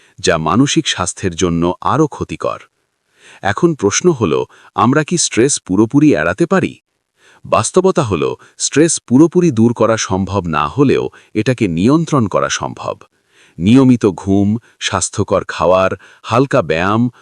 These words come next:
ও নিজের জন্য কিছু সময় বের করা স্ট্রেস কমাতে অনেক সাহায্য করে।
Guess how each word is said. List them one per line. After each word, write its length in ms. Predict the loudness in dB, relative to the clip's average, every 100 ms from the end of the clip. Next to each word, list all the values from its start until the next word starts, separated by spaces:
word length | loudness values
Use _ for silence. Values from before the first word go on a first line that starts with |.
| _
ও 60 | 0
নিজের 360 | 4 4 4 4
জন্য 240 | 4 2 2
কিছু 240 | -2 -4 -4
সময় 400 | -2 -2 0 0
বের 220 | 2 2
করা 280 | 2 -2 -2 -6 -16 _
স্ট্রেস 380 | -4 2 2 2
কমাতে 400 | -2 -2 -2 -2 -2
অনেক 260 | 0 2 0
সাহায্য 380 | -4 -6 -8 -8
করে। 260 | -6 -6